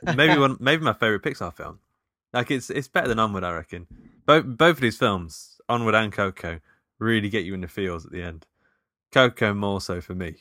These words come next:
Speaker 2: but, um, yeah, it's lovely. Onward
Speaker 1: I
Speaker 2: is a
Speaker 1: still need to
Speaker 2: really
Speaker 1: watch
Speaker 2: lovely
Speaker 1: Coco.
Speaker 2: film.
Speaker 1: Yeah, I enjoyed it. Um,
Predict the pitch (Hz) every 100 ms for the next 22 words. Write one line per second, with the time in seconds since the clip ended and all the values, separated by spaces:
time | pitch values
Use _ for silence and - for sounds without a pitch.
0 | _ 104 82 95 95 92 92 95 _ _
1 | _ 147 160 110 - 117 117 - 98 85
2 | 139 127 92 92 151 127 123 113 107 98
3 | 107 117 101 92 _ _ _ _ _ _
4 | - - - - 123 95 _ _ - 120
5 | 120 117 107 _ _ _ _ _ _ 135
6 | 131 131 127